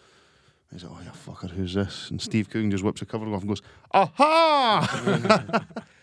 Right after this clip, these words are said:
A deep dive for us. And so we're gonna, I'm gonna go bra for Alan Partridge.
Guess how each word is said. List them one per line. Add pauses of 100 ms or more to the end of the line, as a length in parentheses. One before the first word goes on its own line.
(1400)
A
deep
dive
for
us.
And
so
we're
gonna,
I'm
gonna
go
bra
for
Alan
Partridge.